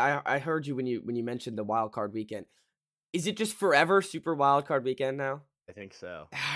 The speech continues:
Speaker 1: right.
Speaker 2: I made sure to include the
Speaker 1: Yeah,
Speaker 2: Super.
Speaker 1: I saw, I heard the Super.
Speaker 2: I don't
Speaker 1: It
Speaker 2: wanna
Speaker 1: was
Speaker 2: get
Speaker 1: there.
Speaker 2: yelled at.
Speaker 1: No, it's Super Wild Card Weekend. Uh, and it's funny, I
Speaker 2: Every
Speaker 1: heard
Speaker 2: time they say it, <laughs> I'm like, the ads or the announcers,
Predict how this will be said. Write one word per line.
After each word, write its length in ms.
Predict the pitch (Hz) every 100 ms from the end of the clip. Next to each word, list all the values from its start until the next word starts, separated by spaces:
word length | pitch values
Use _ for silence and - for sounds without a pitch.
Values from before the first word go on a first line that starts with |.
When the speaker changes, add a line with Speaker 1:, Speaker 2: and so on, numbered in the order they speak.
| -
Speaker 1:
right. 140 | 101 -
Speaker 2:
I 80 | 156
made 240 | 170 165
sure 260 | - 151 175
to 200 | 139 117
include 340 | 110 - 120
the 60 | 101
Speaker 1:
Yeah, 220 | 208 285
Speaker 2:
Super. 120 | 214 160
Speaker 1:
I 60 | 240
saw, 160 | 208
I 60 | 214
heard 240 | 240 254
the 60 | 214
Super. 340 | - 208 214
Speaker 2:
I 60 | 127
don't 80 | 151
Speaker 1:
It 40 |
Speaker 2:
wanna 80 | 170
Speaker 1:
was 60 | 139
Speaker 2:
get 60 | 165
Speaker 1:
there. 120 | 143
Speaker 2:
yelled 160 | 165 107
at. 220 | 80 113 -
Speaker 1:
No, 320 | 175 226 127
it's 200 | 107 110
Super 240 | - 147 160
Wild 300 | 147 151 151
Card 220 | 143 127
Weekend. 420 | 151 143 101 95 _ _ _ _ _ -
Uh, 300 | 156 160 139
and 120 | - 208
it's 120 | 214
funny, 240 | 196 208
I 80 | 147
Speaker 2:
Every 60 | 160 196
Speaker 1:
heard 160 | 196 175
Speaker 2:
time 120 | 175
they 100 | 156
say 220 | - 113
it, 180 | 127 - _
<laughs> 120 | -
I'm 120 | 135 131
like, 160 | 196
the 140 | - 139
ads 360 | 107 104 113 107
or 100 | 117
the 120 | 110
announcers, 520 | 101 90 101 113 113